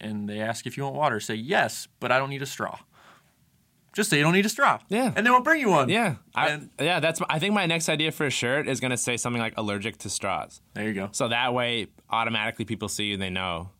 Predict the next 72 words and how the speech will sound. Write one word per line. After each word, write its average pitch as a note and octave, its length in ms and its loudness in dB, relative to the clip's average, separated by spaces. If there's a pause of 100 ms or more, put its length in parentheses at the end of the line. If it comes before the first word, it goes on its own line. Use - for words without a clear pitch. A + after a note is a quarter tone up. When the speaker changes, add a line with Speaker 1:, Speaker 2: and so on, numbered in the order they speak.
(100)
Speaker 2:
You G2 80 -4
know, F2 180 -4
they'll A2 140 -4
be B2+ 140 -2
really A2+ 200 -2
confused C3+ 580 -2
and A2 120 0
they G2+ 80 -2
can F#2+ 100 -2
ask C#3+ 240 0
you B2 80 0
about F#2+ 220 0
it. A2+ 160 -2 (340)
But C#3 140 0
yeah, E3+ 120 0
I D#3 80 0
think D#3 200 -4
that's C#3+ 160 0
awesome. A#2 400 -2
Yeah, B2 220 -2 (100)
it A#2+ 60 -8
just C#3 200 -4
be, C#3 240 -2
you C3+ 80 -2
know, B2 80 0
respectful A#2 560 -4
and A#2+ 80 -2
nice. G#2 380 -2
And, G2+ 260 -2
Speaker 1:
Right. - 220 -4 (280)
Speaker 2:
and, A#2 220 -2
and B2 180 -2
my B2 160 0
favorite C3+ 300 -2
thing C3 160 -2
to A#2+ 60 -2
do A#2 120 0
after A2 260 -2
that D3+ 200 2
is A2+ 100 -2
if A#2 80 -4
they're A2+ 120 -2
receptive B2+ 500 -4
to F#2 200 -4
it, F2 100 -6
then G#2 160 -2
sort A2+ 180 -4
of A2 60 -4
sit - 180 -8
down G#2+ 420 -2
and G#2 140 -4
ask G2+ 300 -4
if G2+ 100 -10
you G2+ 60 -10
can G2 160 -6
talk F#2 340 -4
to G2 120 -6
a - 40 -4
manager, G#2 480 -6
which A2 160 -8
is, F#2+ 220 -8
it G2 100 -8
sounds A#2+ 240 -2
scary, C3 320 0
but G#2 160 -2
you're G#2 140 -4
just G#2 120 -6
gonna F#2+ 120 -4
say F2+ 60 -6
Speaker 1:
Right. F2 120 -6
Speaker 2:
nice G#2+ 140 -4
things. F2 200 -12